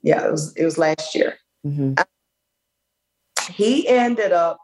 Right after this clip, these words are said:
Speaker 1: getting a year and a half, but it wasn't because of that situation. It was because he decided that he would not leave me alone and that he would continue stalking me,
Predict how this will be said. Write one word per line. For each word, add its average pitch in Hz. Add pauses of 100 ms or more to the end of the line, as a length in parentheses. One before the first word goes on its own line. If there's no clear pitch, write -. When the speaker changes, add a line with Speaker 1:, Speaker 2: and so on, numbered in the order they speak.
Speaker 1:
getting 165
a 147
year 165
and 160
a 160
half, 190 (580)
but 185
it 180
wasn't 262
because 180
of 160
that 175
situation. 156
It 123
was 165
because 156 (360)
he 220
decided 160 (140)
that 165
he 185
would 160 (320)
not 160
leave 156
me 156
alone 185 (440)
and 165
that 165
he 185
would 165
continue 156
stalking 160
me, 160